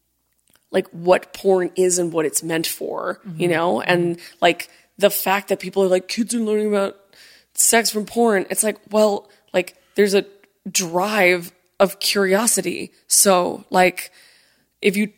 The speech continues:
Speaker 1: try to tamp down that curiosity, like, that's just,
Speaker 2: Yeah.
Speaker 1: history has shown that's not gonna get us anywhere,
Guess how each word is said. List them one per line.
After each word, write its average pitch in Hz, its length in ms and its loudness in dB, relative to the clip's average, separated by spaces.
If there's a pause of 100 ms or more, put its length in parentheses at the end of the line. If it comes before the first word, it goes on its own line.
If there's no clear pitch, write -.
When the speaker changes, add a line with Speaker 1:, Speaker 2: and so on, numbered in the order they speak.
(140)
Speaker 1:
try 226 220 2
to 226 80 2
tamp 208 440 -2
down 190 240 -2
that 175 140 0
curiosity, 190 840 -2
like, 175 340 -2
that's - 340 0
just, - 380 -2 (380)
Speaker 2:
Yeah. 233 80 -12
Speaker 1:
history 247 340 0
has 214 180 2
shown 180 540 0
that's 185 260 2
not 180 380 -2 (400)
gonna 190 220 4 (440)
get 190 200 4
us 220 240 4
anywhere, 277 600 0